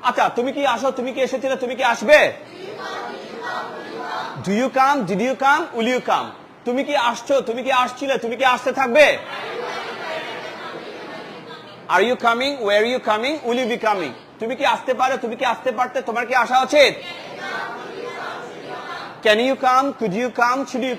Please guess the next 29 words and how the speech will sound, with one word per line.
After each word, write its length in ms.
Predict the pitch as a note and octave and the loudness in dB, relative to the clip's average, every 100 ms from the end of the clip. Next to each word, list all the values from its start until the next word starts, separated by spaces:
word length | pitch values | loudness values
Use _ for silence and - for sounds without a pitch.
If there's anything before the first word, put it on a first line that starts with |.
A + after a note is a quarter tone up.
| F#3 | -2
come? 180 | B2+ A2+ - - - | -2 -4 -16 -10 -2
তোমাকে 280 | A3+ B3 B3+ | 0 0 0
কি 60 | C4 A#3 | 0 0
আসতে 180 | - A#3+ | 0 0
হবে? 140 | B3 C4 A#3 | 2 0 -2
তোমাকে 220 | A3 A#3+ A#3+ | -4 -2 0
কি 60 | A#3 | -2
আসতে 180 | - C4 | 0 0
হয়েছিল? 280 | B3+ B3+ B3+ A3+ | 0 0 2 0
অদূর 180 | A3+ A#3+ | 0 0
ভবিষ্যতে 320 | B3+ B3 B3+ A#3+ | 0 0 0 0
তোমাকে 220 | A3 A3+ A#3 | 0 0 0
কি 60 | B3+ | 0
আসতে 140 | G#3+ B3+ | 0 4
হবে? 200 | B3 C4+ G#3 - - - - - - - - - - - - - - - - - - - - - - - - - C3+ | 4 6 4 2 -8 -12 -10 -8 -10 -10 -8 -8 -8 -8 -8 -8 -10 -10 -8 -8 -10 -10 -10 -12 -12 -12 -12 -10 -6
Do 40 | C#3+ | 2
you 60 | B3 A#3+ | 6 6
have 100 | A3+ | 6
to 40 | A#3+ A#3 | 2 4
come? 180 | A#3+ B3 | 4 2
Did 100 | F3+ G#3 | 0 2
you 80 | A#3+ | 4
have 100 | A3+ A#3+ | 4 2
to 60 | A3 | 2
come? 160 | B3 B3 B3 | 2 2 0
Will 120 | B3 | 2
you 60 | C4 | 2
have 120 | A3+ | 2
to 60 | - | -2